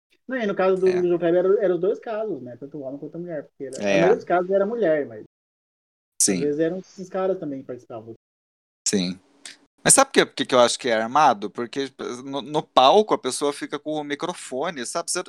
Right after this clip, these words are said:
Speaker 2: quando você tá revoltado, você não fica com o microfone na, na, na boca, assim, falando, "Olha só,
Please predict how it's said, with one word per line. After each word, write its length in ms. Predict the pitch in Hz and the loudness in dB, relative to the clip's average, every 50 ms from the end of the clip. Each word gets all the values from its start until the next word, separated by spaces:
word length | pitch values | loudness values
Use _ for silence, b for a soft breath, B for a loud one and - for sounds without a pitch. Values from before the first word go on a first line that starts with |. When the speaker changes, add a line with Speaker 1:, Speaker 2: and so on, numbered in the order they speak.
| 139 - - | -12 -14 -12
Speaker 2:
quando 180 | - 202 233 | -10 -8 -6
você 100 | - - | -6 -6
tá 140 | - - 180 | -4 -2 -2
revoltado, 600 | 156 147 120 - 113 107 104 - 123 131 160 165 | -2 -2 -2 -4 -6 -8 -6 -2 0 0 0 0
você 80 | - 160 | -2 -8
não 100 | 175 226 | -10 -10
fica 200 | - 277 208 - | -10 -10 -10 -10
com 100 | - 123 | -10 -12
o 20 | |
microfone 520 | 117 113 - - 214 - - - 113 107 101 | -12 -12 -12 -12 -14 -14 -12 -12 -12 -12 -8
na, 380 | 101 98 98 98 92 92 87 - _ | -4 -2 -2 -2 -2 -4 -6 -12 _
na, 240 | - 104 104 101 101 | -8 -4 -4 -2 -2
na 180 | 101 101 101 104 | -2 0 0 0
boca, 400 | 101 101 117 117 107 - - 104 | 0 0 0 0 0 0 -2 0
assim, 220 | - - - 104 | 2 2 0 0
falando, 320 | 101 - - 104 104 104 139 | -4 -6 -4 -4 -2 2 4
"Olha 280 | 160 190 233 254 262 | 6 6 6 6 4
só, 420 | 240 - - - 214 226 247 262 | 2 2 2 4 6 6 6 6